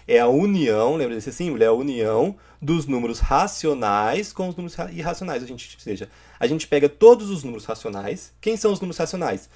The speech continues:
Os inteiros, as dízimas infinitas periódicas, as dízimas finitas, e junta com as dízimas infinitas não periódicas,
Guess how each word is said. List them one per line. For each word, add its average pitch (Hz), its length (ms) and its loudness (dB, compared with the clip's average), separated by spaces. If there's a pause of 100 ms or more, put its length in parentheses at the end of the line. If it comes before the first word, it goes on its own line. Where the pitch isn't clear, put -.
(220)
Os 120 160 -8
inteiros, 151 540 -2 (180)
as 123 160 -2
dízimas 107 340 -8
infinitas 117 360 -10
periódicas, 180 600 -2 (160)
as 139 140 -4
dízimas 117 300 -12
finitas, - 440 -10 (400)
e 202 140 -2
junta 190 440 2
com 180 220 2
as 156 140 2
dízimas 113 380 -6
infinitas 113 400 -10
não 160 120 -8
periódicas, 170 580 -4